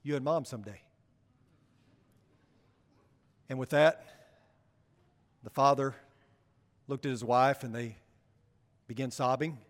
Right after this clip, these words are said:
They immediately made some changes. They brought the old man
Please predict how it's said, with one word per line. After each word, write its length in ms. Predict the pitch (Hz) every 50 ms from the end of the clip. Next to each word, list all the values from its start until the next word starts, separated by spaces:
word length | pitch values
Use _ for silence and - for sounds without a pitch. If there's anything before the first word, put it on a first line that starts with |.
| _ _ _ _ _ _ _ _ _ _ _ _ _ _ _ _ _ _ _ _ _ _ _ _ _ _ _ _ _ _ _ -
They 100 | - 139
immediately 420 | 135 135 151 165 156 160 143 139 139
made 220 | 139 143 143 139
some 120 | - 135
changes. 520 | 120 - 156 147 147 151 139 160 160 139 -
They 100 | 143 127
brought 320 | 110 123 139 139 147 - - - _ _ _ _ _ _ _ _ _ _ _ _ _ _ _ _ _ _ _ -
the 60 | -
old 160 | 127 131 131 127
man 360 | 135 135 139 139 139 135